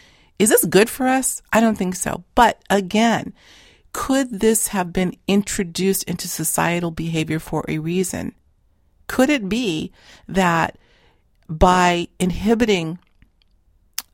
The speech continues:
uh, or mutating or fragmenting our consciousness, that there is some group, some faction out there that can keep a rein on the masses?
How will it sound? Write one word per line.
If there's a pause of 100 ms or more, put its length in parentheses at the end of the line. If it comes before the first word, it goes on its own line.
(160)
uh,
or
mutating (1000)
or
fragmenting (420)
our
consciousness, (680)
that
there
is
some
group, (320)
some (800)
faction
out
there (560)
that
can
keep
a
rein
on
the
masses?